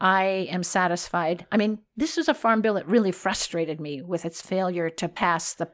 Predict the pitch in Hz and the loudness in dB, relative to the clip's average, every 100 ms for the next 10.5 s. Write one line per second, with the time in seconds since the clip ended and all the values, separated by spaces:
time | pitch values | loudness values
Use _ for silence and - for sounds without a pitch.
0 | _ 196 196 202 180 - - _ _ - | _ -4 0 2 0 -6 -12 _ _ 0
1 | 196 214 - 185 247 190 208 185 208 - | 2 2 -4 0 0 2 0 2 0 -2
2 | - - 277 254 233 - 226 269 - - | -4 2 4 4 0 -2 0 0 -2 -6
3 | 208 180 190 190 196 202 214 214 208 196 | -6 -6 -8 -6 -4 -4 -4 -2 -4 -6
4 | - 233 226 214 - - - 180 233 262 | -2 0 0 -2 -6 -8 -8 -2 2 2
5 | 185 202 214 - _ _ _ 208 233 480 | 2 -4 -8 -16 _ _ _ 2 6 6
6 | - 151 - - - _ 320 302 254 202 | 4 -6 -6 -16 -20 _ -8 -4 0 2
7 | 208 262 349 - 202 185 196 - - - | 2 0 -2 -2 -4 -4 -10 -14 -18 -20
8 | - - - - - 226 214 269 269 247 | -20 -20 -20 -18 0 2 4 2 4 4
9 | 208 202 - 185 180 170 165 165 160 156 | 2 -2 -6 -8 -6 -4 -4 -4 -6 -6
10 | 160 160 - 151 | -8 -8 -8 -8